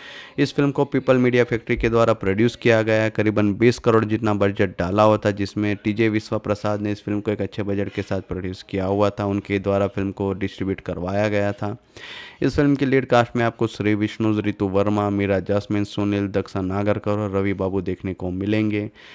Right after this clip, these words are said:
फिल्म की टेक्निकल टीम में सिनेमेटोग्राफी है वो वर्धमान संक्रांत ने लिखी हुई, की हुई है। एडिटिंग, अ, विप्लव न्यासदम ने की हुई है, जिन्होंने एक सौ उनसाठ मिनट यानी कि दो घंटे और उनपचास मिनट का रन टाइम दिया हुआ है, जहाँ पे सेंसर बोर्ड की तरफ से फिल्म को यूए सर्टिफिकेट मिला था।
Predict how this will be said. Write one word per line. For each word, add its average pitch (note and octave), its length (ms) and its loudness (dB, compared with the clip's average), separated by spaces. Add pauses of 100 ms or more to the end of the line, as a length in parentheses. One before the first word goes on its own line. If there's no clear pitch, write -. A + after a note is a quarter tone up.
(180)
फिल्म C3+ 200 2
की C3+ 120 0
टेक्निकल A#2+ 480 0
टीम B2 180 0
में A#2+ 140 2
सिनेमेटोग्राफी G2+ 880 0
है G#2+ 140 4
वो G2+ 160 0
वर्धमान G#2 720 0
संक्रांत G#2+ 500 0
ने G#2+ 180 0
लिखी G#2 340 -2
हुई, G#2 240 0
की A2+ 200 0
हुई G#2+ 280 2
है। G#2 160 -2 (460)
एडिटिंग, A2 500 4
अ, G#2+ 220 4
विप्लव G#2 720 2
न्यासदम G2+ 720 -2
ने A2 180 0
की A2 200 0
हुई G#2+ 220 2
है, G#2 100 2
जिन्होंने G#2 520 0
एक G2+ 100 -6
सौ - 120 -4
उनसाठ G#2+ 380 0
मिनट G#2+ 220 -2
यानी G2+ 180 -2
कि G2 100 -6
दो G#2+ 240 2
घंटे G#2 280 -2
और G2+ 140 0
उनपचास G2+ 540 -2
मिनट G#2 140 -2
का G#2 160 0
रन G2+ 180 0
टाइम G#2 280 0
दिया G#2 180 2
हुआ G#2 220 2
है, G2+ 80 -2
जहाँ G2 220 -2
पे G2 160 -4
सेंसर G2+ 380 -2
बोर्ड G2+ 180 -2
की G#2 120 -4
तरफ G2+ 240 0
से G2+ 100 -6
फिल्म G2+ 260 -2
को G2+ 200 -2
यूए G2+ 280 2
सर्टिफिकेट G2 520 -4
मिला G2+ 300 0
था। G#2 300 -4